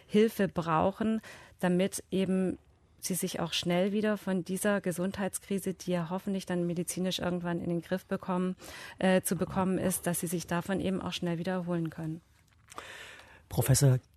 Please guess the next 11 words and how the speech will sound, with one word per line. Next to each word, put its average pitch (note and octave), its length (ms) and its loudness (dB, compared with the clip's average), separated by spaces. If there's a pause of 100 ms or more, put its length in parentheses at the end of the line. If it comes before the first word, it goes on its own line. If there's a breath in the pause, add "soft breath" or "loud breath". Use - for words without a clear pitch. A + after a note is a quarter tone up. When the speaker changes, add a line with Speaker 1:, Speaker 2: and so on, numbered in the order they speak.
Speaker 2:
Gigerenzer C#3+ 560 6
in C3 220 6
Berlin, C3 600 6
Frage C3+ 440 0
an C#3+ 120 4
Sie. C3+ 120 4
Der, D#3 320 4
äh, D#3 180 0
R-K-I-Präsident C#3+ 1040 4
Lothar C#3 760 4
Wieler, D#3 600 4